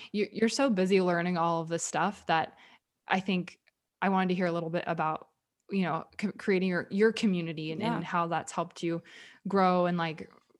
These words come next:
Speaker 1: you know, realize the things you wanna do and be a part of the community you wanna be a part of.
Speaker 2: Yeah. I mean, oh my goodness. I mean, I started, I started Grab a Spoon. It was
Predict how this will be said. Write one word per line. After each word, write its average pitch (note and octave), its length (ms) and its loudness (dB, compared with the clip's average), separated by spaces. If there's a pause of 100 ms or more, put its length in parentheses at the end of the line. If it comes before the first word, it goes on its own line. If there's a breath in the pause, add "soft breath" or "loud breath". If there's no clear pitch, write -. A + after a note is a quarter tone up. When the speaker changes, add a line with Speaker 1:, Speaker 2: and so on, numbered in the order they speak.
(140)
Speaker 1:
you F#3+ 140 -2
know, E3+ 100 0
realize E3+ 360 0
the F3+ 80 -6
things F3 260 -4
you F#3+ 120 2
wanna E3+ 220 -2
do E3 380 -2
and D#3 400 -10
be F#3+ 120 0
a E3+ 40 0
part F#3 160 -2
of D#3+ 60 -4
the E3 40 -6
community E3 320 -10
you E3 140 -6
wanna G3 140 -10
be G3 120 -10
a G3+ 40 -8
part F2 180 -6
of. F#2+ 180 -8
Speaker 2:
Yeah. F3+ 460 2 (100)
I G#3 120 -4
mean, A3+ 420 -4 (880 soft breath)
oh B3 180 4
my G3 140 2
goodness. F3+ 400 0
I F#3+ 40 -2
mean, F#3 260 2
I G#3+ 200 4
started, G3 640 2 (180 loud breath)
I - 100 -2
started C#4+ 300 2
Grab F#3+ 220 6
a F#3+ 40 0
Spoon. F3 400 -4
It F3 100 -2
was F3 320 -4